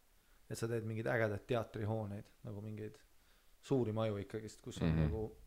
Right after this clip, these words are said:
Speaker 1: <clears throat> läbi aegade olnud nii palju erinevat meelelahutust ja siis sa oled seal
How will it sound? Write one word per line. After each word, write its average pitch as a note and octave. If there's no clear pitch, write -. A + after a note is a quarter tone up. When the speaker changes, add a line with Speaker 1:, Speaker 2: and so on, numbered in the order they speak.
Speaker 1:
<clears throat> -
läbi A2
aegade G2+
olnud G#2
nii -
palju A2+
erinevat G#2+
meelelahutust G#2
ja G2
siis F#2+
sa G#2
oled G2+
seal A2+